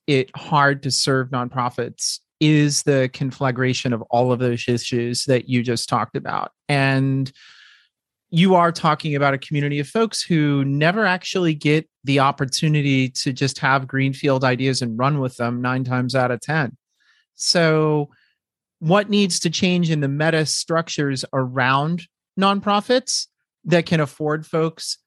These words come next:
that opportunity, I think, is a really important point to call out to our listeners. That and I, I, I miss the seventies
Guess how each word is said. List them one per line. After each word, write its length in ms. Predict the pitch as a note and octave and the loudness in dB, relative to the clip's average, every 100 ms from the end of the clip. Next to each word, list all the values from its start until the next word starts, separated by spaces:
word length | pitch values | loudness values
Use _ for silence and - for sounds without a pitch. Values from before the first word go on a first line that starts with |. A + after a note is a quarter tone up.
| _ | _
that 340 | C#3 C#3+ D3 C#3+ | -2 2 4 4
opportunity, 800 | C#3+ C3+ B2+ D3+ C#3 C#3 C3 A#2 | 2 -2 -6 -4 -4 -2 -2 -2
I 100 | A#2+ | -4
think, 300 | C#3 C3 C#3+ | -6 -4 -4
is 160 | A#2+ | -2
a 60 | C3 | -4
really 420 | A#2+ C3+ F#3 E3 | -2 2 4 2
important 560 | A#2+ - C3 - A2 - | 0 -4 -8 -8 -14 -8
point 360 | C3 B2 B2 _ - | -6 -4 -6 _ -14
to 640 | - C#3 B2+ B2 A#2+ B2 _ _ _ - | -4 -2 -2 -2 -4 -6 _ _ _ -2
call 240 | E3+ D#3 | 2 4
out 200 | C#3+ C3+ | 2 0
to 160 | - B2+ | -2 0
our 140 | A#2 | 0
listeners. 640 | A#2+ B2+ C3+ A2+ A2 - _ _ _ _ _ _ _ F3 | -2 -6 -8 -10 -14 -18 _ _ _ _ _ _ _ -2
That 260 | F#3+ F3+ D#3 | 2 4 2
and 240 | C#3 A#2+ - | -2 -4 0
I, 220 | C3+ C3+ - | 0 2 2
I, 240 | C3+ C3 - | 2 2 -2
I 120 | C#3 | 0
miss 340 | C3+ C3 - - | 0 0 -2 -4
the 100 | C3 | -6
seventies 720 | - B2+ A#2+ A#2 A#2 A#2 | -4 -4 -4 -8 -10 -10